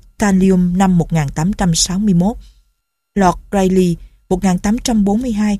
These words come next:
một nghìn chín trăm mười chín, Nobel vật lý năm một nghìn chín trăm lẻ bốn,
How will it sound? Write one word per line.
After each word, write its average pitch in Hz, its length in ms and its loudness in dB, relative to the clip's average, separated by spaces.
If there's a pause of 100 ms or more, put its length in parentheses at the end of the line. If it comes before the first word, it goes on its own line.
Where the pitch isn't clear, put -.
(160)
một - 160 -2
nghìn 160 160 0
chín 180 280 0
trăm 180 260 0
mười 156 160 2
chín, 185 300 0 (380)
Nobel 185 340 2 (100)
vật 165 180 -4
lý 180 200 0
năm 226 200 0
một 160 180 -2
nghìn 151 140 0
chín 175 280 -2
trăm 175 220 0
lẻ 147 180 -2
bốn, 180 320 -2